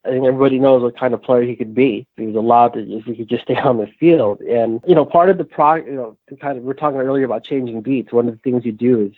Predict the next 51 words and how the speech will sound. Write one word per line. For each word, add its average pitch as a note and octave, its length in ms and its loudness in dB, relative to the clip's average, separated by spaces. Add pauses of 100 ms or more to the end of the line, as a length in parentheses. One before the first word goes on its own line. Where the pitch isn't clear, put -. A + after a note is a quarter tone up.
(320)
you B2+ 180 -4
try D#3 160 2
to D3+ 80 2
do C3+ 120 6
as A#2 80 0
much A#2 140 2
homework A#2 340 0
as G#2 120 -6
you F#2+ 80 -8
can. C3 220 2
Because G#2 160 -4
obviously, A#2+ 420 -2
I G#2+ 60 2
haven't B2 260 -4
seen A2+ 140 -6
him G#2 80 -4
play G2 240 -8
every G2 220 -10
day F#2+ 320 -6
or, G2 60 -6
or, G2 240 -8 (440)
you A2+ 80 -2
know, G2+ 500 0 (220)
when A#2 300 -2
he A#2 260 -12
broke B2 420 2
in A2+ 140 2
or A2 60 0
whatever. G#2+ 260 2
I - 20 2
didn't C#3+ 200 -2 (100)
see E3+ 100 4
all B2 200 4
that D2 260 -6
stuff. - 240 -8 (100)
So, B2 300 4 (640)
you C3 80 0
know, A2+ 220 2
I, C3 160 2 (100)
I C3 120 2
need D3 100 4
to C#3+ 80 -2
talk C#3+ 240 0
to B2+ 80 -4
people. A2 420 -8
I A#2+ 60 -6
need A#2+ 100 -8
to A#2 60 -16
do B2+ 160 -2
some A#2+ 140 -12
homework. A2+ 480 -4